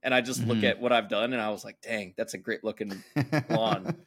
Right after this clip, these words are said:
Speaker 1: Like, I, I assembled, uh, Ventress last night, and I was looking at Ventress. I was like, "Dang, that's a good looking Ventress right there."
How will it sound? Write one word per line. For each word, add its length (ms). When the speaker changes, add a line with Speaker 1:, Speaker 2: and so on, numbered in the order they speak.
Speaker 1:
Like, 220
I, 260
I 120
assembled, 520
uh, 360
Ventress 480
last 240
night, 160
and 100
I 40
was 120
looking 260
at 180
Ventress. 420
I 20
was 80
like, 160
"Dang, 260
that's 200
a 40
good 160
looking 300
Ventress 400
right 160
there." 240